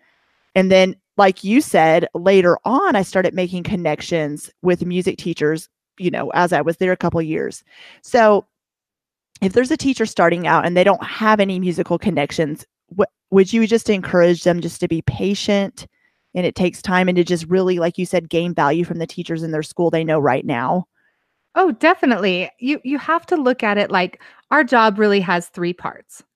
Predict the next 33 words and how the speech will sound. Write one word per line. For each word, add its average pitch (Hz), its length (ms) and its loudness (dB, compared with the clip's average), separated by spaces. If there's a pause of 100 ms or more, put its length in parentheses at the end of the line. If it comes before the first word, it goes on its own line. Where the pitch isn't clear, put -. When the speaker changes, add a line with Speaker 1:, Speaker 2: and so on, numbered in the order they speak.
Speaker 2:
okay? 202 360 -2
Speaker 1:
Mm-hmm. 147 120 -14 (220)
Speaker 2:
There's 208 280 -2
the 202 240 -4
content, 180 800 -4 (160)
and 196 160 -2
that's 220 260 0
what 277 100 0
we're 247 120 0
trained 202 300 -4
in 185 120 -4
in 175 160 -6
college. - 580 -8 (280)
That's 202 180 0
what 214 100 0
we've 214 160 2
been 202 180 2
trained 190 280 -2
in 202 100 0
ever 202 140 -2
since 233 240 -4
we 247 200 -4
started 262 500 0
in 202 140 4
music 185 420 0
in 180 100 0
elementary 156 540 -2
school. - 340 -8
We've 226 220 -6
been 285 260 0
nurtured 277 480 0
in 170 140 -2
it. - 100 -6